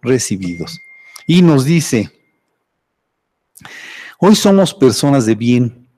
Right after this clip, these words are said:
hemos formado familias, a nuestros hijos les hemos dado lo mejor de nosotros mismos y oportunidades que pocos tuvimos. La mayoría son profesionistas y al igual que nosotros luchan por un México mejor.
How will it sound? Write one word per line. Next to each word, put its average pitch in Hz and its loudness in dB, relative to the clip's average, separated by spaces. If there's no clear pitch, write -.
hemos 147 0
formado 117 0
familias, 123 -4
a 110 -10
nuestros 135 -4
hijos 170 -2
les 117 -4
hemos 147 0
dado 127 0
lo 113 -4
mejor 120 -6
de 117 -4
nosotros 110 -8
mismos 120 -4
y 165 0
oportunidades 139 -2
que 120 -6
pocos 151 -4
tuvimos. 110 -6
La 180 0
mayoría 139 0
son 131 -4
profesionistas 131 -4
y 123 -4
al 120 -2
igual 143 -2
que 165 -4
nosotros 135 -2
luchan 135 -6
por 113 -6
un 131 -4
México 123 -6
mejor. 101 -12